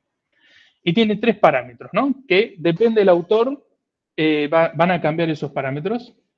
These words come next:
G A, G N y gamma W, ¿no? De, en sí la expresión es la misma, algunos au-, eh, parámetros, algunos autores cambian lo, ¿no? la notación de esos parámetros.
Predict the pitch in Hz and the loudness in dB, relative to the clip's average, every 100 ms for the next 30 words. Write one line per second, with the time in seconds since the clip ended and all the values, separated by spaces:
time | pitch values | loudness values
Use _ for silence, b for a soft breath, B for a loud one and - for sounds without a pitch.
0 | _ _ _ 175 160 160 160 151 143 156 | _ _ _ 0 2 0 0 0 0 -2
1 | 147 - 139 135 135 123 123 - - 190 | -8 -8 -8 -6 -6 -8 -14 -16 -10 -4
2 | 190 127 - - - - 143 143 180 185 | -4 -6 -14 -20 -20 -12 -10 -6 -2 -2
3 | 175 156 165 170 170 196 185 208 208 151 | 0 -2 -2 0 0 -2 0 -2 -2 -4
4 | 175 156 151 - 139 127 143 165 156 160 | -2 -4 -6 -6 -10 -6 -6 -6 -6 -8
5 | 147 _ - 139 175 170 156 147 175 170 | -8 _ -12 -6 -4 -4 -6 -4 -4 -4
6 | - 151 156 143 131 120 - 135 139 131 | -4 -4 -4 -6 -8 -12 -16 -14 -10 -10
7 | 131 131 - 147 135 131 - 120 _ _ | -12 -14 -12 -10 -10 -14 -18 -20 _ _
8 | _ _ | _ _